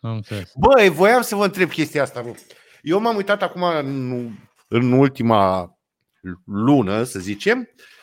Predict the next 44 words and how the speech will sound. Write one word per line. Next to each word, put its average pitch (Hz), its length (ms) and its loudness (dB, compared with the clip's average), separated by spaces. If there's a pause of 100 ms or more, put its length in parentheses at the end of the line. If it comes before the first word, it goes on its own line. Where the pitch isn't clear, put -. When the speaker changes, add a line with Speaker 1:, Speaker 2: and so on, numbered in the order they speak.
(460)
Speaker 2:
la 147 160 0
mult 214 200 2
mai 180 100 4
multe 160 240 0
podcasturi 131 480 -4
decât 127 160 -6
văzusem 123 380 -2
vreodată 113 360 0
înainte, 113 400 0
în 110 100 -2
total, 107 460 0
în 98 160 -4
toată 101 240 -2
viața 90 320 -2
mea. 80 260 -14
Speaker 1:
Păi 139 100 -6
și 131 60 -8
dacă 131 160 -2
te 139 80 -2
uitai 131 200 0
la 131 100 2
unul, 104 240 2
erau 92 200 0
mult 92 180 -2
mai 90 100 -2
multe. 87 460 -8 (680)
Speaker 2:
Nu 170 240 0
chiar, 123 260 0
că - 120 -4
mă 123 100 2
mai 123 140 4
uitasem. 113 420 -2 (500)
Și, 226 520 -2
mă 220 80 4
rog, 196 160 6
la 175 160 6
review-uri 147 580 2
și - 180 -6
la 147 180 2
o 139 100 2
grămadă 120 340 -4
de 101 60 -8
chestii. - 400 -18
Speaker 1:
Astea. - 400 -6